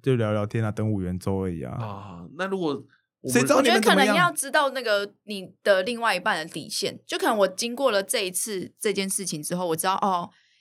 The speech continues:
Speaker 3: Eric 他不喜欢我半夜的时候去别人的实验室，那我可能下一次就要把这个也纳入考量当中。就我觉得好像可以
Speaker 1: 早点跟他说。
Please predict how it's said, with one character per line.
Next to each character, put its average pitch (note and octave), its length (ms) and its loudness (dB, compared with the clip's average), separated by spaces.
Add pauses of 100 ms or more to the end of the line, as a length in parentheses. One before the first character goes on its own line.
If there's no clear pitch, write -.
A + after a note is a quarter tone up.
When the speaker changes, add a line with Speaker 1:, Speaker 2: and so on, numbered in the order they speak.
Speaker 3:
Eric C4+ 500 2 (100)
他 A#3 140 0
不 C4 140 0
喜 F3+ 240 -2
欢 F#3 380 -2 (240)
我 E3+ 200 0
半 G#3+ 340 2
夜 A3 200 0
的 E3 80 -4
时 D#3+ 200 -6
候 F3+ 320 -4 (320)
去 A#3 120 -10
别 F#3+ 160 0
人 F3+ 120 -4
的 F3+ 160 2
实 - 240 -6
验 F#3 160 -2
室， F#3 320 -6
那 B3 140 2
我 G3+ 80 0
可 G#3+ 100 -4
能 D#3+ 180 -8
下 F3+ 360 0
一 E3 60 -6
次 - 340 -10 (420)
就 - 120 2
要 A3+ 100 4
把 F3+ 160 2
这 A3+ 120 -4
个 F#3 200 0
也 E3 160 -2
纳 G3 260 0
入 F#3+ 220 -6
考 - 240 -8
量 - 260 -10
当 - 240 -8
中。 G#3 280 -12 (600)
就 F4+ 140 -2
我 B3+ 60 6
觉 A3 100 0
得 G#3 60 0
好 F#3 120 0
像 A3+ 120 -4
可 A3+ 140 -6
以 - 440 -6 (180)
Speaker 1:
早 D#3 180 8
点 C3+ 200 4
跟 B2 120 0
他 B2+ 140 6
说。 A2+ 460 0